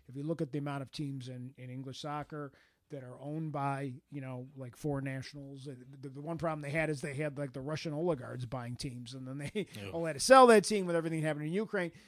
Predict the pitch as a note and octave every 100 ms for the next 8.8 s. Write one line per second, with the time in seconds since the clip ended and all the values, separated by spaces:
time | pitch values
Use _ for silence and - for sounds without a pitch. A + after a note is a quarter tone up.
0 | - D#3 F3 - G3 F#3 D#3 D#3+ E3 F#3+
1 | F3+ A3+ A3+ F#3+ E3+ E3+ E3 D#3 D3 E3
2 | D#3+ D#3 D3+ F3 G#3+ A#3 F#3+ - - _
3 | _ _ - E3 G#3+ G3+ G#3 A3+ G#3+ F#3+
4 | E3+ - F#3+ G3+ G#3 F3 D#3+ - - F#3+
5 | F#3+ B3 C#4 - - _ _ - F3+ G3
6 | A3+ A#3 G3+ G#3+ C#4+ A#3 - G3+ - -
7 | F3+ - - G3+ B3 A3+ A3 G#3+ G#3 F#3+
8 | E3+ D#3+ - A3 B3+ F#3+ C#3+ -